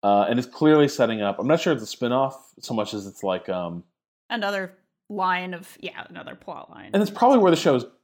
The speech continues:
Speaker 1: going to an extent, right? Like, there's this other, like,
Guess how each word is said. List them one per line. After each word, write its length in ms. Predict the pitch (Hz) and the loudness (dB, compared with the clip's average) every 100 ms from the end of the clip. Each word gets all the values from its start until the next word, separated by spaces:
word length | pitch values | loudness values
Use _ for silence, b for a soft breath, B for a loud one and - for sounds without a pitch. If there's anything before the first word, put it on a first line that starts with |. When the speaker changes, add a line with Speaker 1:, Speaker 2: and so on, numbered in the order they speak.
| _ | _
Speaker 1:
going 480 | 135 139 139 101 85 | 0 2 2 0 -4
to 160 | - 92 | -10 -12
an 60 | 67 | -12
extent, 380 | - 82 76 | -8 -8 -6
right? 240 | 85 98 95 | -2 0 0
Like, 200 | 107 107 | -2 -2
there's 200 | 120 117 | -4 -4
this 160 | 117 - | -8 -2
other, 300 | 127 127 120 | 0 2 0
like, 280 | 113 110 | 0 -2